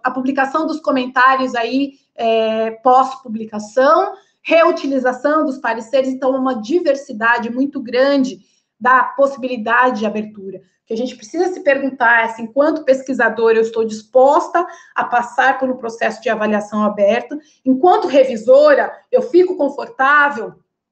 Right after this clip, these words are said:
eu me sinto confortável para fazer, participar de um processo de revisão aberta,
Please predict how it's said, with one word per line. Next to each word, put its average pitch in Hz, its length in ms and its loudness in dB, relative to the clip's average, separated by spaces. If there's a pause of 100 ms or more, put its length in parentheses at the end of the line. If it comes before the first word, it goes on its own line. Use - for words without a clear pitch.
(260)
eu 254 120 2
me 254 80 -2
sinto 349 400 -4
confortável 254 840 0 (260)
para 247 140 -4
fazer, 262 600 2
participar 262 560 -2
de 285 80 -4
um 254 60 -6
processo 226 500 -10
de 214 80 -10
revisão 220 360 -6
aberta, 233 680 -2